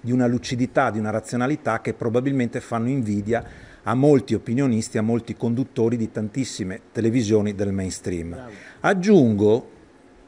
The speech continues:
Speaker 1: che la goliardata, perché di questo si trattava, cioè un ragazzo che ha avuto una pensata originale, controcorrente, eccetera, è stata fatta ed è stato messo in T S O, molto probabilmente punito con un T S O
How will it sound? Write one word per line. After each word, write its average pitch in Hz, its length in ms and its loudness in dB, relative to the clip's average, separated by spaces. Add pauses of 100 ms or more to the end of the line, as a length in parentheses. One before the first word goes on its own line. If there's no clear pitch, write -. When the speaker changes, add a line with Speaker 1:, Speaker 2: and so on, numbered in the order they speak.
(320)
Speaker 1:
che 156 220 2
la 127 180 0
goliardata, 127 800 2
perché - 260 -4
di 98 100 -2
questo - 300 2
si 92 160 -4
trattava, 90 520 -4
cioè 95 180 -8
un 104 40 -2
ragazzo 127 260 -2
che 90 40 -12
ha 95 60 -6
avuto 110 180 -8
una 92 120 -8
pensata 104 800 0
originale, 117 720 -2
controcorrente, 107 880 -4
eccetera, 101 640 -12 (520)
è 180 100 -2
stata 202 340 -2
fatta 156 500 -4
ed 123 80 -2
è 131 60 2
stato 135 340 0
messo 123 380 -2
in 101 80 -4
T 107 120 -6
S 101 300 -8
O, 80 260 -12 (640)
molto 180 440 4
probabilmente 127 760 0
punito 120 880 0
con 113 160 -4
un 104 100 -2
T 117 140 -4
S 113 280 -2
O 85 240 -6